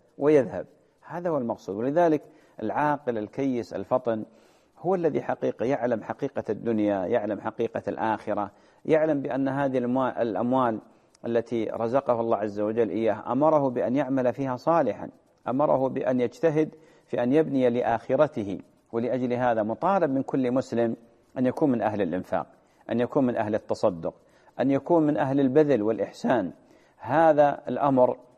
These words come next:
ليس فقط، يعني، فوائده متعدية إلى الفقراء والمساكين والمسحوقين والأرامل والأيتام، لا، وإنما لك أنت أيضا في الدنيا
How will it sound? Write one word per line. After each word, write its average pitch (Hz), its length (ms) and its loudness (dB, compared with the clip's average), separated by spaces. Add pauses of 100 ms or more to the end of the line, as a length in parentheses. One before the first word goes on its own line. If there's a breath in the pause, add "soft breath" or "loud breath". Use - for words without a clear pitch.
(180)
ليس 196 340 2
فقط، - 560 2 (140)
يعني، 113 600 -2
فوائده 131 600 2
متعدية 120 720 0
إلى 117 80 2
الفقراء 110 460 2
والمساكين 110 720 0
والمسحوقين 110 800 0 (320 soft breath)
والأرامل 117 600 2
والأيتام، 107 720 -2
لا، 170 260 2 (440 soft breath)
وإنما 139 580 0 (160)
لك 170 280 -2
أنت 180 420 0
أيضا 170 360 4
في - 120 -6
الدنيا 202 600 2